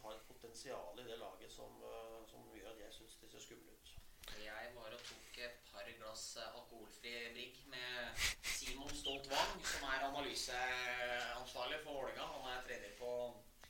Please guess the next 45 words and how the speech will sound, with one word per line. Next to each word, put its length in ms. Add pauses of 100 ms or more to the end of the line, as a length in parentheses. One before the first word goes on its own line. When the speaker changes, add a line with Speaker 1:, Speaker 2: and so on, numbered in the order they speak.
(600)
Speaker 2:
på 220
eliteleiren 640
denne 240
uka 240
her, 260
med 280
en, 140 (180)
eh, 440
felles 300
venn 160
av 160
oss, 100
Erik. 440 (180)
Han 160 (160)
fortalte 340
meg 140
det 160
at, 240
eh, 400 (200)
til 160
januar 360
i 120
fjor 200
så 160
hadde 160
William 280
Strøm 420
og 500
Brede 280
Cissar 380 (580)
sluppet 300
inn 180
to 140 (180)
mål 320
i 140
fem 180
og 80
fem 160 (320)
oppå 240
der. 140 (320)
Nå 100
er 120
ikke 120
Cissar, 460
eh, 480